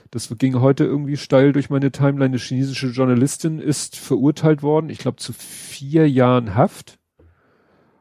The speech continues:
Und da befürchten viele schon, sie wird das nicht überleben, nicht weil sie jetzt auch in Hungerstreik getreten ist, sondern weil,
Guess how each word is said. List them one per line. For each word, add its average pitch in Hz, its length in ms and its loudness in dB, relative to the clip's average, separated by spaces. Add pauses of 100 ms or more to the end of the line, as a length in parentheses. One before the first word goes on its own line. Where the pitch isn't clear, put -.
(260)
Und 127 600 0
da 127 80 4
befürchten 131 500 -2
viele 143 280 -2
schon, 139 200 -4
sie 123 140 -6
wird 131 120 0
das 139 120 0
nicht 131 120 -4
überleben, 127 360 2
nicht 131 260 0
weil 123 160 6
sie 117 160 -6
jetzt 120 300 2
auch 120 280 -4
in 110 120 -8
Hungerstreik 127 480 0
getreten 117 460 -6
ist, 131 220 -12
sondern 123 320 -2
weil, 117 360 4